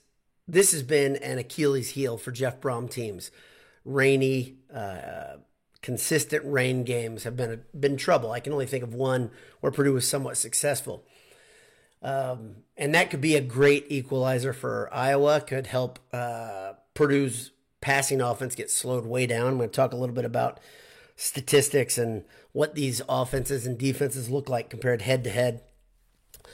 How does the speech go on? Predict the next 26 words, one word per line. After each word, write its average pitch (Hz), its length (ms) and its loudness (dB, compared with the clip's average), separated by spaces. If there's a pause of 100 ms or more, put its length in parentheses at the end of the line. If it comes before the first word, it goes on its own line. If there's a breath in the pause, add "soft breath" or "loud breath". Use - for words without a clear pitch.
(680 loud breath)
But 151 260 6
yeah, 151 200 4
that, 160 260 2
that 202 220 8
rain 180 300 10
might 160 180 6
be 160 100 4
the 139 100 6
biggest 143 760 6
story 143 640 6
as 127 200 0
Purdue 131 240 2
gets 131 200 0
ready 151 180 4
for 127 140 -4
this 104 180 -8
game. 117 520 -2
Um, 107 800 -6 (160)
it 123 320 -4
looks 139 280 2
like 131 180 0
it's 123 140 -6
gonna 151 160 2
start 147 300 2
raining, 127 500 4 (460 loud breath)
um, 107 640 -2